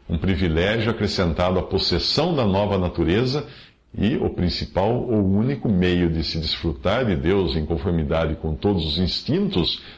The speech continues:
dessa nova natureza e, consequentemente, de se entrar na sabedoria de Deus contida em sua palavra. Este é o mais rico e distintivo dom do cristianismo na terra,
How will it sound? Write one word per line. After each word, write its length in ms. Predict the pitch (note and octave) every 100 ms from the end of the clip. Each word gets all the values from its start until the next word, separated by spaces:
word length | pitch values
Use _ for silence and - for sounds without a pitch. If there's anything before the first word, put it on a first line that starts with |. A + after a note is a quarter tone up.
| -
dessa 340 | E2 F2+ - A2+
nova 320 | E2+ E2 G2+
natureza 640 | A#2 C3+ G2 E2 - - - - -
e, 40 | -
consequentemente, 1040 | E2 D#2 E2 - E2 E2+ D#2 F2 F2+ C#3 - - -
de 80 | F2+
se 180 | -
entrar 680 | G2 E2+ D2+ E2 E2 A2+ - -
na 100 | E2+
sabedoria 600 | - E2 D#2+ E2 F2 A#2+
de 100 | F#2
Deus 280 | D2 E2
contida 380 | - G#2+ E2+ D#2
em 40 | F2+
sua 180 | -
palavra. 420 | D2 E2 B1+ - - - _ - - - - -
Este 460 | A3 A3 - -
é 40 | D#3
o 60 |
mais 300 | D3+ D#3 B2+
rico 460 | G#2 C3+ C3 C3 -
e 100 | A#2
distintivo 720 | G2+ - - A2 G#2+ A2+ G2+
dom 320 | F2 E2+ G#2
do 100 | G2+
cristianismo 800 | F#2 F#2+ - F#2+ F2 F#2+ F#2 E2+
na 140 | F2 E2
terra, 480 | - D#2+ C2+ C2